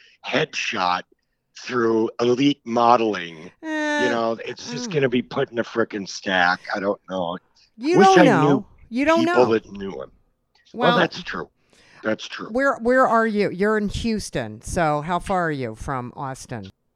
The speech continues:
Speaker 1: Yeah, I'm about two and a half hou-, two and a half hours in
Speaker 2: All
Speaker 1: my
Speaker 2: right,
Speaker 1: car.
Speaker 2: so you know that he's opened a comedy club, right,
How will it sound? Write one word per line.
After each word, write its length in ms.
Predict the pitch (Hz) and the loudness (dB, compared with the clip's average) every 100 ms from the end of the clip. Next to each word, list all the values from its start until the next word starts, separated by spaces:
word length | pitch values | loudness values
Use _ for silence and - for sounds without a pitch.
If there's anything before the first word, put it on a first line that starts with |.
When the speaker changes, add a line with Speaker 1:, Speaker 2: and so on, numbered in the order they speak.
| _ | _
Speaker 1:
Yeah, 220 | - 190 113 | 4 4 4
I'm 100 | 101 | 2
about 360 | 127 135 131 - | 0 -2 -4 -4
two 180 | - | -8
and 80 | 143 | -4
a 40 | 131 | -4
half 200 | 127 123 | -4 0
hou-, 240 | 120 120 - - | 0 0 -4 -10
two 140 | 139 | -6
and 80 | 156 | -2
a 80 | 143 | 0
half 160 | 127 | 0
hours 420 | 127 117 90 78 - | 2 2 0 -4 -2
in 60 | |
Speaker 2:
All 60 | 311 | 0
Speaker 1:
my 60 | 285 | 2
Speaker 2:
right, 140 | 254 | 2
Speaker 1:
car. 100 | - | 0
Speaker 2:
so 60 | 277 | -2
you 180 | 254 294 | 0 0
know 200 | 285 269 | 2 2
that 140 | 233 | 2
he's 200 | 240 233 | 2 2
opened 280 | 233 214 196 | 2 2 0
a 40 | |
comedy 480 | - - 220 196 147 | 0 -2 -2 -2 -4
club, 400 | 131 - 120 104 | -4 -4 -4 -4
right, 320 | 127 127 160 | -4 -2 -4